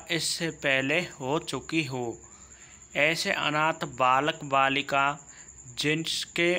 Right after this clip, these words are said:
माता पिता में से किसी एक की मृत्यु पूर्व में हो चुकी हो तथा दूसरे की मृत्यु कोरोना के कारण इकतीस मार्च दो हज़ार तेईस या उससे पहले हुई हो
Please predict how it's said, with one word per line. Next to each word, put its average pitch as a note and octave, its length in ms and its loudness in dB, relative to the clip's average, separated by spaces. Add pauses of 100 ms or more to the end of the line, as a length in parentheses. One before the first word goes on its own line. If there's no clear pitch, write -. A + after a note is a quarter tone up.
(140)
माता C#3 640 4
पिता C#3 380 0 (840)
में C#3 280 2
से D#3 180 0
किसी E3 380 -2 (180)
एक D3+ 300 0
की F3+ 120 0
मृत्यु C#3+ 540 -2
पूर्व C#3+ 360 -6
में E3 160 0
हो C3 200 -6
चुकी D3+ 360 -4
हो D3+ 180 0 (580)
तथा E3+ 320 2 (100)
दूसरे D3+ 560 -2
की F#3 260 -2
मृत्यु D3 640 -2 (400)
कोरोना E3+ 560 2
के F3+ 240 0 (160)
कारण C#3 460 4 (120)
इकतीस D#3 680 -4
मार्च C#3+ 380 0
दो C3+ 160 -4
हज़ार C3 400 0 (160)
तेईस D3 540 0
या C#3 340 0 (400)
उससे E3 420 -2 (120)
पहले C#3+ 500 2
हुई C3+ 340 -2
हो B2 140 0